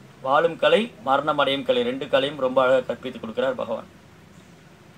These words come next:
அதை நம்ம பார்த்தோம், பகவான் வெறுமனே கற்பித்து மட்டும் கொடுப்பதில்லை, நடைமுறையில அவர் வந்து இந்த பூமியில இருக்கும் பொழுது எண்ணற்ற அற்புதங்களையும் லீலைகளையும் புரிந்திருக்கார். பகவான் இந்த பூமியில தோன்றும் போது தன் சகாக்களோட தோன்றார்.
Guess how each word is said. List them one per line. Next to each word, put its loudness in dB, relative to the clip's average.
அதை 2
நம்ம 4
பார்த்தோம், 6
பகவான் 6
வெறுமனே 6
கற்பித்து 2
மட்டும் -2
கொடுப்பதில்லை, 2
நடைமுறையில 2
அவர் 4
வந்து -2
இந்த -4
பூமியில -8
இருக்கும் -6
பொழுது 2
எண்ணற்ற -2
அற்புதங்களையும் 2
லீலைகளையும் -2
புரிந்திருக்கார். -4
பகவான் 0
இந்த -2
பூமியில -4
தோன்றும் -4
போது 2
தன் -4
சகாக்களோட 2
தோன்றார். -2